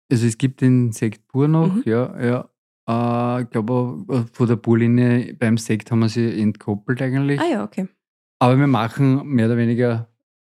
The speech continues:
Speaker 1: alle die zweite Gärung schon mit süßen Sturm, also es ist jetzt auch nichts mehr,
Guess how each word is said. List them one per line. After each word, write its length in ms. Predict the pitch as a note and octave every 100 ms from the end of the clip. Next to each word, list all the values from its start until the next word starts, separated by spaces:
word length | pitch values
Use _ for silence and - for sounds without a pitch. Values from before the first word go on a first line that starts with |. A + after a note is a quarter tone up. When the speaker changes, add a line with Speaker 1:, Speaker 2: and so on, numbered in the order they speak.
| _ -
Speaker 1:
alle 560 | A2 A2 A#2+ B2 C3
die 200 | C3 C3
zweite 380 | A2 G#2+ G2+ B2+
Gärung 360 | A#2+ A2 A2 A#2+
schon 180 | - A#2+
mit 160 | A#2+
süßen 320 | A2 B2 - C3
Sturm, 300 | - B2 C3
also 160 | A#2
es 60 | A#2+
ist 80 | A#2
jetzt 160 | A2+
auch 60 | A#2
nichts 280 | A#2 A#2 -
mehr, 260 | B2+ A#2